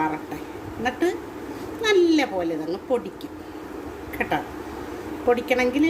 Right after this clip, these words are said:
ഏതെങ്കിലും മാർഗ്ഗം നിങ്ങളുടെ കയ്യിലുണ്ടെങ്കിൽ അത് ഉപയോഗിക്കാം. പക്ഷേ ഞാനിപ്പം പൊടി, പൊടിച്ചെടുത്ത് നിങ്ങളെ കാണിക്കാം. ഓക്കെ, ഇതിനെ ഞാൻ പൊടിച്ചെടുത്തിട്ടുണ്ട്. ഇനി വെള്ള, വെള്ള പീസാണ്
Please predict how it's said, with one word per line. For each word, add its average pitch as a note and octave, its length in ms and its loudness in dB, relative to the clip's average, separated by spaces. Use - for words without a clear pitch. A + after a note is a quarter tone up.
ഏതെങ്കിലും A#3 500 0
മാർഗ്ഗം A3 440 0
നിങ്ങളുടെ A3+ 300 0
കയ്യിലുണ്ടെങ്കിൽ A3+ 760 0
അത് E3 180 0
ഉപയോഗിക്കാം. D#3 720 2
പക്ഷേ A3+ 260 -2
ഞാനിപ്പം A#3 480 0
പൊടി, D4+ 220 4
പൊടിച്ചെടുത്ത് C#4 720 4
നിങ്ങളെ D#3+ 280 0
കാണിക്കാം. - 400 -8
ഓക്കെ, D#4 180 2
ഇതിനെ A3+ 240 2
ഞാൻ F#3 200 0
പൊടിച്ചെടുത്തിട്ടുണ്ട്. E3 840 0
ഇനി A3+ 180 6
വെള്ള, A#3+ 200 6
വെള്ള A#3 200 0
പീസാണ് A#3+ 460 -2